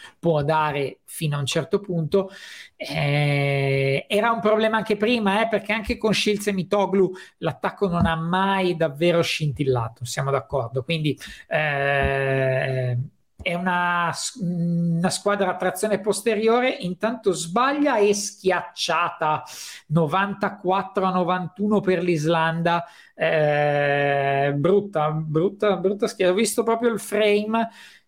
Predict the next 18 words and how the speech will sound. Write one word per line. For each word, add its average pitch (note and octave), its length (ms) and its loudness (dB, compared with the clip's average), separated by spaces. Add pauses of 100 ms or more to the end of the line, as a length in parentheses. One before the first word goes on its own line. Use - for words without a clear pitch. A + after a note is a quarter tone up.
scontropiede G#3 760 0
sbagliato F#3+ 580 2
e F3+ 60 2
schiacciata E3+ 580 -2
subita E3+ 440 -2
in D#3 120 0
contropiede. D3+ 800 0
Ecco, C3+ 220 -6
questa D3+ 280 -2
è E3 40 -2
una E3 320 0
brutta F#3+ 480 0
cosa, E3 500 0 (340)
brutta E3 380 0
cosa D#3+ 240 0
davvero D3 320 2
da C#3 120 2
subire. A#2+ 400 -2